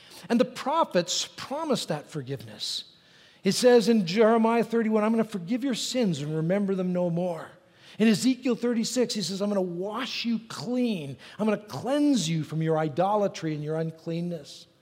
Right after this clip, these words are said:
Uh, in, in many other parts of the prophets, Isaiah forty says, "I'm gonna pay for your sin, and you're gonna be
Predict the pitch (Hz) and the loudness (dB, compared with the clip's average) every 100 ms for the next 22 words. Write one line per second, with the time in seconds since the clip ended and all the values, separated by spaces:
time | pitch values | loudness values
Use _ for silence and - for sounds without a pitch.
0 | _ - - - - 202 196 226 202 196 | _ -20 -20 -20 -4 -2 0 4 4 4
1 | 175 - - - _ 190 196 233 214 262 | 0 -6 -20 -20 _ 2 2 2 4 6
2 | 277 262 240 233 - - 233 - - 202 | 6 6 4 2 -2 -4 -4 -4 -4 -4
3 | 160 - 180 160 220 214 208 - 220 208 | -4 -4 -4 -2 0 -2 -4 -8 -4 -2
4 | 175 147 - 180 156 - - _ - 202 | -2 -4 0 0 0 -6 -20 _ -8 -4
5 | 196 - - 214 208 196 185 170 - 123 | -4 -8 -8 -6 -6 -6 -8 -6 -8 -8
6 | 107 92 92 _ _ _ _ _ _ 147 | -14 -20 -20 _ _ _ _ _ _ -8
7 | 147 151 143 135 139 131 | -6 -6 -6 -6 -8 -10